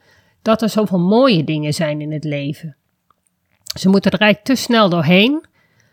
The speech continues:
eh, omdat ze zoveel voelen en zoveel, eh, meekrijgen, is het hoofd ook sneller vol en hebben ze eigenlijk niet de tijd om al die indrukken te verwerken, waardoor ze juist nog voller lopen en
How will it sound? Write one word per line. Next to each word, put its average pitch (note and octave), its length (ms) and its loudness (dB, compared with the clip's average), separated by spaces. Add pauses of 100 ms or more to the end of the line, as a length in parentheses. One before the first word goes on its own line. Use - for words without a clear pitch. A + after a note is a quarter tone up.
(380)
eh, G3+ 320 4
omdat G#3+ 280 2
ze G3+ 100 -6
zoveel F#3+ 520 2
voelen A3 440 4
en F#3 160 0
zoveel, F#3 640 2
eh, F3+ 180 0
meekrijgen, E3+ 720 2 (760)
is G#3+ 140 0
het - 100 -6
hoofd F#3+ 360 2
ook B3 100 -2
sneller A#3 400 2
vol A#3 440 2
en G3+ 100 0
hebben G3 200 2
ze G#3+ 80 -4
eigenlijk G#3 300 0
niet B3 220 0
de - 140 -20
tijd A#3 460 0
om A#3 380 2 (340)
al A#3 240 2
die G3+ 140 0
indrukken A#3 560 2
te F#3+ 120 0
verwerken, E3 640 2
waardoor E3 320 0
ze D#3+ 400 0 (320)
juist F#3 420 0
nog F#3+ 360 0
voller A3 320 4
lopen G#3+ 520 4
en F#3 400 0